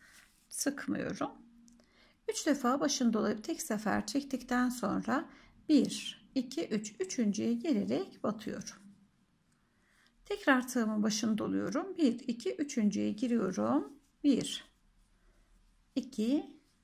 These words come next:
üç. Araya zincir çekmedim.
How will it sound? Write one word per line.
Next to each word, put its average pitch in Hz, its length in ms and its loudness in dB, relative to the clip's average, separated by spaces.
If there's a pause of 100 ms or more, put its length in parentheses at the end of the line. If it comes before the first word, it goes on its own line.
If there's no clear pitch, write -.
(320)
üç. - 460 0
Araya 247 280 6
zincir 214 420 2
çekmedim. 233 760 0